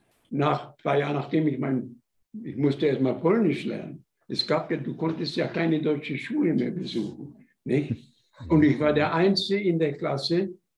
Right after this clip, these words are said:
Die anderen waren alle aus Lwów oder heute Lviv, also aus Lemberg, aus dem ostöstlichen Polen gekommen. Die anderen, aber da haben die Vorbilder genommen, nicht?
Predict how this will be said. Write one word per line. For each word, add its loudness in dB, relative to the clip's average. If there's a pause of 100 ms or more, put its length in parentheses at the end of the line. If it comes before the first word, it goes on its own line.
(280)
Die 4
anderen 4
waren 0
alle 2
aus -2 (440)
Lwów 2 (100)
oder 2
heute 2
Lviv, 2
also 0
aus 2
Lemberg, 2 (460)
aus 2
dem -2
ostöstlichen 2
Polen 4 (480)
gekommen. -2
Die -4
anderen, -2 (180)
aber 0 (320)
da 0
haben 2
die 2
Vorbilder 0
genommen, -2 (800)
nicht? -2